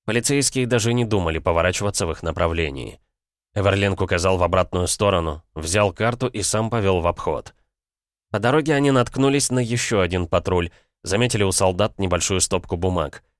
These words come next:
Эверлингу показалось, что среди бумаг были портреты, но чьи разобрать было невозможно. Джейли дёрнул Эверлинга за рукав в немом вопросе.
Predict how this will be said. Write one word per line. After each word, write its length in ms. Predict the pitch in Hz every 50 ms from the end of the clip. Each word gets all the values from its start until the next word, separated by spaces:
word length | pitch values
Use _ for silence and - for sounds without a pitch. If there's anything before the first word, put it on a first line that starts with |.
| _ _ _ _ _ _ - 107
Эверлингу 520 | 110 117 120 117 117 117 113 113 110 107
показалось, 580 | - 107 - 104 95 90 104 120 120 117 98 -
что 240 | - - - 95
среди 340 | 85 - 98 92 92 90 92
бумаг 340 | 87 87 95 98 98 95 85
были 180 | 87 95 95 90
портреты, 640 | - 95 85 76 - - 101 107 110 - 117 - _ _ _ _ _ _
но 280 | - 90 98 107 104 98
чьи 360 | 90 - - 98 104 117 123
разобрать 460 | 123 113 95 92 98 87 95 101 98
было 200 | 87 92 101 95
невозможно. 640 | 95 95 95 92 90 87 98 107 104 87 78 71 - - _ _ _ _ _ _ _ _ - -
Джейли 500 | 85 92 110 123 123 123 143 147 147 139
дёрнул 460 | 117 123 131 127 127 127 123 123 - -
Эверлинга 520 | 113 104 107 104 104 107 104 101 101 98
за 140 | 92 98 98
рукав 400 | 95 90 - 110 113 110 - -
в 80 | 101
немом 300 | 95 98 101 104 104 98
вопросе. 580 | 90 98 95 - - 92 80 69 - - 71 -